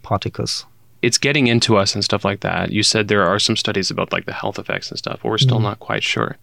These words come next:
Speaker 2: What direction do you see these studies moving in next, now that we know how much the microplastics are leaving our society and getting back into our society in different forms?
Speaker 1: Mm.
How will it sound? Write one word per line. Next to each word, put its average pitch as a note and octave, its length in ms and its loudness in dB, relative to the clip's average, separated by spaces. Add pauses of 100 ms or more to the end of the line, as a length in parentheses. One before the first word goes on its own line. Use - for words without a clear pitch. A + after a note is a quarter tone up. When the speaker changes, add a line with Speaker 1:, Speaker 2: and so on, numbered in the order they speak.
Speaker 2:
What C3+ 240 2
direction B2 500 4
do A2+ 80 2
you A2 80 4
see G#2+ 300 4
these G#2 460 2
studies A2 440 0
moving A2 320 4
in F#2+ 200 -2
next, - 400 -4
now G#2+ 180 0
that A2+ 140 -4
we G#2+ 100 0
know F#2+ 180 0
how G#2 200 -4
much G2+ 240 -2
the G#2+ 60 -4
microplastics - 760 -4
are G#2+ 100 -2
leaving B2+ 320 4
our A#2 120 4
society A2 420 2
and G#2 100 2
getting G#2+ 220 2
back G2+ 200 0
into A2 200 2
our G2+ 80 2
society G2+ 400 2
in F#2+ 120 0
different F#2+ 300 -6
forms? F#2 540 2
Speaker 1:
Mm. A2+ 240 0